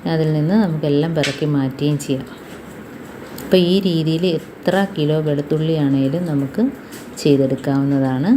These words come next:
അപ്പം നമ്മൾ അടുപ്പത്ത് ഇട്ട് വറുത്തില്ല എങ്കിൽ നല്ല വെയിലുണ്ടെങ്കിൽ വെയിലത്ത് കൊണ്ടുവച്ചാലും മതി.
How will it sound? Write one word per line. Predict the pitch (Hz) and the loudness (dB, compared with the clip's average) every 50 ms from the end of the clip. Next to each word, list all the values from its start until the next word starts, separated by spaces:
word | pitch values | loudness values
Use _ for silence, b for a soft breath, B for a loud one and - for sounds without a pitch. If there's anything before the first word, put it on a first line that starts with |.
| 277 - - - - - - - - B B B B B B - | 2 2 -6 -14 -16 -18 -20 -20 -20 B B B B B B -4
അപ്പം | 165 165 156 190 214 247 269 262 - 180 175 | -2 0 2 2 2 2 0 0 -2 0 0
നമ്മൾ | 170 165 165 170 175 175 175 175 - - 156 | 2 4 4 4 4 2 2 2 0 0 0
അടുപ്പത്ത് | 156 151 156 - - 160 165 - 208 254 262 - - - - - - - - | 0 0 0 0 0 -2 0 2 2 2 2 0 -6 -14 -18 -18 -12 -6 -4
ഇട്ട് | 190 160 - 202 | -2 0 2 4
വറുത്തില്ല | 190 185 175 165 156 156 - - 180 170 170 165 175 | 4 4 4 4 2 0 -2 -2 -2 0 0 0 0
എങ്കിൽ | 170 165 160 151 143 143 135 143 147 160 185 202 175 - 165 | 2 2 2 2 2 0 0 0 -2 -2 -2 -2 -2 -2 -2
നല്ല | 160 156 156 160 175 185 190 | 0 0 0 0 2 2 2
വെയിലുണ്ടെങ്കിൽ | 180 175 156 151 151 151 165 160 151 143 139 139 139 139 143 165 | 2 2 2 2 2 2 0 0 0 0 2 0 0 0 0 0
വെയിലത്ത് | 165 156 147 143 143 143 143 143 - 165 | 0 2 2 2 2 0 -2 -2 -2 0
കൊണ്ടുവച്ചാലും | 160 147 143 151 151 143 - - - 147 135 131 131 143 156 170 | 0 2 2 2 2 0 0 -2 -4 -4 -2 -2 0 -2 -2 0
മതി. | 160 139 127 123 151 208 277 | -2 -2 0 2 2 2 2